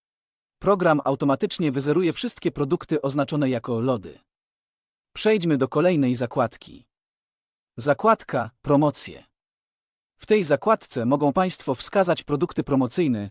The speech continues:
które powinny być zawsze dostępne w sklepie. Dzięki temu nie zostaną one pominięte podczas składania zamówienia.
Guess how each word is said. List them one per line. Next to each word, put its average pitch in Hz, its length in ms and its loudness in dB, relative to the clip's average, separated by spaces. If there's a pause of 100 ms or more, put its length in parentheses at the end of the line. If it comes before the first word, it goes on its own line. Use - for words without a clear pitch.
(180)
które 151 240 -2
powinny 220 400 0
być 151 200 -2
zawsze 180 320 0
dostępne 131 520 -4
w - 60 -10
sklepie. 101 520 -8 (960)
Dzięki 143 340 -2
temu 220 260 2
nie 160 120 2
zostaną 151 400 0
one 147 200 0
pominięte 147 500 0
podczas 131 440 -4
składania 120 480 -2
zamówienia. 113 640 -4